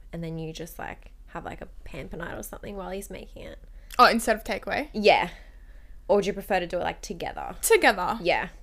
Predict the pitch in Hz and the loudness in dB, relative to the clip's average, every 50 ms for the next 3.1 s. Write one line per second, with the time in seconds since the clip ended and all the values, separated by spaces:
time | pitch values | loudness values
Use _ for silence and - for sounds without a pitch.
0 | - - - - - 196 185 175 175 190 - - - - - - - 117 117 180 | -20 -20 -18 -16 -14 -14 -12 -12 -12 -12 -12 -14 -14 -12 -12 -12 -12 -12 -12 -12
1 | 185 - - 294 311 320 311 330 330 330 285 - - - - - - - 247 240 | -12 -10 -4 0 0 2 2 4 4 4 4 2 2 -4 0 2 4 6 8 10
2 | 247 240 247 247 254 254 - - - 240 240 240 247 247 247 240 226 226 240 233 | 10 10 10 8 6 4 0 -4 -4 -2 0 0 0 0 0 2 2 2 2 0
3 | - - | -4 -12